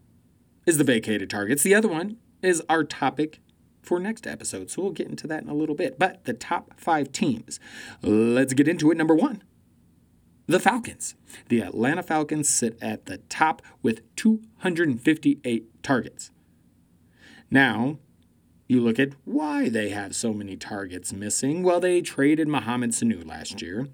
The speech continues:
so there goes he. Devonta Freeman's no longer on the team. He caught, uh, well, quite a few passes.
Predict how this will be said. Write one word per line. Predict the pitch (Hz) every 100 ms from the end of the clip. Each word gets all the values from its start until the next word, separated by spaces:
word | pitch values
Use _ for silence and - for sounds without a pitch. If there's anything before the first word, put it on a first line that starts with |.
| -
so | - 117
there | 98
goes | 95 92 92
he. | - 95 98 - - _ _ _ _ _ _ _ - - - - - _ _ _ _ _ _ _
Devonta | - 202 208 185
Freeman's | 190 147 131 123
no | 127
longer | 117 110 104 107
on | 98
the | 95
team. | - 110 113 175
He | 165
caught, | 139 120 107 - _ _ -
uh, | 170 127 95 - - - - - - _ _
well, | - 381 254 - -
quite | 269 240
a |
few | - 107
passes. | - 98 - 190 226